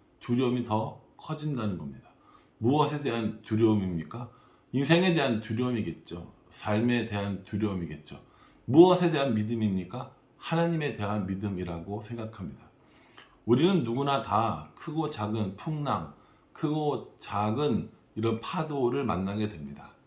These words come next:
그때 예수님 안에 있는 혹은 예수님과 함께 있는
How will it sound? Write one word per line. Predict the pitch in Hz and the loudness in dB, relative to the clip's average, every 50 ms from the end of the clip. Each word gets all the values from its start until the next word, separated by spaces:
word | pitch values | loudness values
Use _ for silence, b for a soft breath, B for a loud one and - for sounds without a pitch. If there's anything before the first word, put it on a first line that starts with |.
| _ _ _ | _ _ _
그때 | - - 107 110 - 143 127 104 - B B B B B B B B B - | -14 -12 -6 -2 0 2 2 2 -2 B B B B B B B B B 0
예수님 | 107 113 117 - - 160 160 160 160 156 156 147 135 - - - | 2 2 2 0 -2 -2 0 0 0 0 -2 -4 -6 -8 -10 -6
안에 | - 95 104 113 131 135 | -2 -2 0 0 -2 -2
있는 | 127 104 90 92 92 95 90 82 73 73 - - _ _ _ _ _ _ _ - | -4 -4 -4 -4 -4 -4 -6 -6 -8 -10 -14 -18 _ _ _ _ _ _ _ -6
혹은 | - 135 143 160 156 135 | -6 -2 -2 -2 -2 -2
예수님과 | 101 107 107 - - 139 139 139 - 170 | -2 -2 -4 -4 -6 -6 -6 -4 -6 -6
함께 | - - 185 175 165 - - 156 143 | -4 -2 -2 -2 -2 -2 -4 -2 0
있는 | 123 107 104 107 120 123 104 85 - | 0 2 2 2 2 0 0 -2 -4